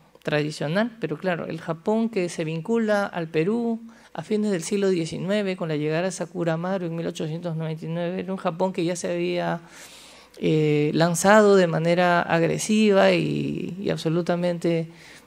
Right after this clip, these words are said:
eh, planificada a, hacia Occidente, ¿no? Abrir, eh,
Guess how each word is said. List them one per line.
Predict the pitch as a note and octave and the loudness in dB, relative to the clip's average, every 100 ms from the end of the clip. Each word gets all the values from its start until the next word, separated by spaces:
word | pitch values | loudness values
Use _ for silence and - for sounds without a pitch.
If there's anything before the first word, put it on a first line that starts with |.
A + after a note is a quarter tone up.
| _ - | _ -2
eh, | E3 D#3 D3+ D3 D3 D3 _ _ - - | 0 0 -2 -4 -10 -12 _ _ -20 0
planificada | D#3+ E3 D#3+ - - G3 G3+ F#3+ F3 F3 F#3 - - - _ - | 2 2 -2 -4 4 6 8 6 4 2 -4 -16 -20 -20 _ -2
a, | E3+ E3+ E3+ E3+ E3+ F3+ G3+ - _ _ _ - | 2 4 2 2 0 -4 -10 -20 _ _ _ -14
hacia | - E3 | -4 -4
Occidente, | E3 D3 D#3 D#3+ D3 - | 0 2 2 2 -2 -6
¿no? | D#3+ F#3 | -4 -2
Abrir, | F3+ D#3+ E3+ F3+ F3+ A3 - - | -2 0 2 2 0 -8 -10 -6
eh, | E3 D#3 D3+ D3+ | -2 0 0 -2